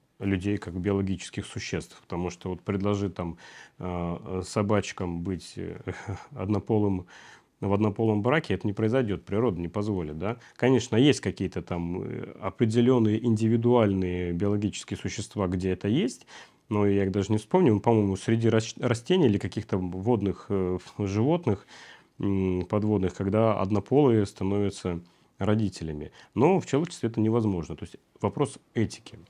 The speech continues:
Вот, и когда человек начинает себя вот заменять вот этими частями тела, это тоже вопрос этики. А до каких пор ты хочешь себя заменить, подменить? То есть это тоже уже будешь не настоящий.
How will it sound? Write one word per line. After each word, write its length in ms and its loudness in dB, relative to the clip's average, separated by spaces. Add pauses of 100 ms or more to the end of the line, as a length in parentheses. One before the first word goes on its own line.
(920)
Вот, 320 6
и 40 -6
когда 260 4
человек 480 2 (720)
начинает 520 4
себя 400 6
вот 220 0
заменять 680 4
вот 100 -6
этими 260 0
частями 480 -4
тела, 500 0 (260)
это 220 0
тоже 260 2
вопрос 380 0 (220)
этики. 540 -4 (180)
А 80 -2
до 120 0
каких 300 -8
пор 220 -2
ты 100 -8
хочешь 320 -4
себя 200 0
заменить, 580 0
подменить? 640 0
То 60 -8
есть 140 -8
это 220 -2
тоже 300 0
уже 120 0
будешь 220 -4
не 80 -2
настоящий. 640 -4